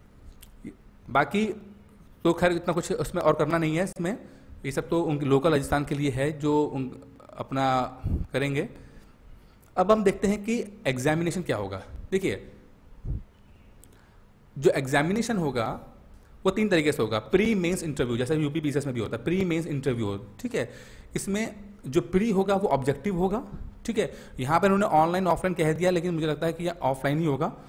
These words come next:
Pre जो होगा offline होगा, objective होगा, लेकिन जो mains होगा वह परीक्षा वर्णात्मक रूप में हो जाएगी, मतलब कि ये आपका descriptive होगा, subjective होगा। यूपी पीसीएस में ये pattern इस साल से आने वाला है, राजस्थान में आ चुका है ये,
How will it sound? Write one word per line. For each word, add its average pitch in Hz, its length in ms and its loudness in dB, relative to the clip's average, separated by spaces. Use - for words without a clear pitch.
Pre 185 180 2
जो 196 100 2
होगा 175 180 4
offline 160 460 0
होगा, 180 320 -2
objective 139 420 4
होगा, 175 340 0
लेकिन 147 180 2
जो 220 80 4
mains 165 420 2
होगा 135 520 0
वह 147 320 2
परीक्षा 180 540 0
वर्णात्मक 143 720 -2
रूप 151 140 -6
में 151 120 -4
हो 123 80 -6
जाएगी, 117 200 -2
मतलब 147 240 -2
कि 208 360 -6
ये 139 100 0
आपका 143 360 0
descriptive 143 560 0
होगा, 135 140 -2
subjective 143 460 4
होगा। 107 220 2
यूपी 165 200 2
पीसीएस 196 460 0
में 185 100 0
ये 202 80 4
pattern 190 340 -2
इस 175 160 2
साल 180 140 2
से 185 120 -6
आने 151 280 2
वाला 143 220 4
है, 101 160 -2
राजस्थान 127 380 -2
में 196 100 -2
आ 151 180 2
चुका - 280 -2
है 104 240 0
ये, 95 100 -6